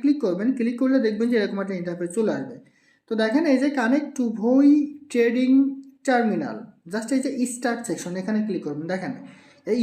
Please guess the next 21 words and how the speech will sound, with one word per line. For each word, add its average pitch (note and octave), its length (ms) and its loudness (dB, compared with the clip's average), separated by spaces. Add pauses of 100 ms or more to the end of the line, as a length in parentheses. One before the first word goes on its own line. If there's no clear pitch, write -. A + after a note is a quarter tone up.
ইভিএম C4 300 8
ওয়ালেটে C4+ 300 6
কানেক্ট A#3+ 320 -2
করলে C#4 200 6
আপনি C4+ 200 2 (120)
পঞ্চাশ C4+ 500 4
হাজার B3 260 2 (120)
ভিটি A3+ 220 2
টোকেন A3 320 -2
কিন্তু G3+ 200 -6
এখান F#3 160 -6
থেকে F3+ 200 -6
পেয়ে D#3 180 -4
যাবেন। C3+ 320 -10
ভুইয়ের G#3+ 400 2 (380)
যে G3 280 -2 (200)
টোকেন C#4 380 4
নেম A#3+ 140 2
এটা G#3+ 200 0
হচ্ছে A3+ 160 -2
ভিটি। - 360 -4